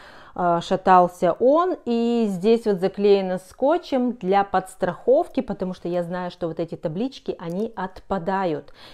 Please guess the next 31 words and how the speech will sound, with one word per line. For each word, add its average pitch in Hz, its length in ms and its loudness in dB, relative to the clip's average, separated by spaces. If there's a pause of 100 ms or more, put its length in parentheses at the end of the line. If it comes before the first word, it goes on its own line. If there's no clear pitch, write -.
(100)
И 202 80 -6
какая 214 420 2
из 190 280 -4
них 202 220 -4
отпала, 277 540 0
я 202 160 2
не 214 140 0
знаю, 180 500 -2
это 254 360 0
или 175 360 -2
это. 311 460 0
Одна 190 380 -2
нормально, 214 640 -2
а 180 120 -2
другая 220 680 0 (240)
надо 196 240 0
приклеить. 190 800 0
И 220 320 2
девушка, 208 420 2
которая 180 320 0
продавала, 180 720 0
сказала: 185 400 0
«Если 170 240 -4
хотите, 185 420 -6
я 170 120 -2
приклею, 233 720 -2
если 180 360 -2
нет, 247 360 -2
то 196 140 -6
сами 160 320 -4
приклеите». 147 600 -10